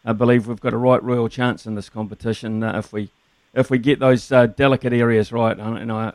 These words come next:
I totally agree with that. Uh, the, the bowling in the last few overs has cost us dearly in the last two warm-up games, and we have to think about that. But hey, mate, great,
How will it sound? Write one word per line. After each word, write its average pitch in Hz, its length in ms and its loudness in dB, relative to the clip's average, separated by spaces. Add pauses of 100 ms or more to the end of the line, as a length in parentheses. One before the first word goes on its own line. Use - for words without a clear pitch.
I 104 180 -6
totally 117 380 -4
agree 110 280 -4
with 107 160 0
that. 107 260 -6
Uh, 104 200 0
the, 98 280 -6
the 107 80 -6
bowling 117 320 2
in 113 80 0
the 110 60 -2
last 110 260 0
few 110 160 -8
overs 107 240 0
has 98 160 -14
cost 117 340 -6
us 98 120 -12
dearly 113 280 -4
in 104 80 -4
the 104 80 -4
last 107 300 -4
two 110 240 -6 (160)
warm-up 127 340 2
games, 120 320 0
and 113 180 -4 (440)
we 127 100 2
have 120 120 2
to 104 80 -18
think 120 200 -8
about 113 280 -4
that. 117 180 -4
But 135 160 0
hey, 170 140 4
mate, 160 260 0
great, 156 220 0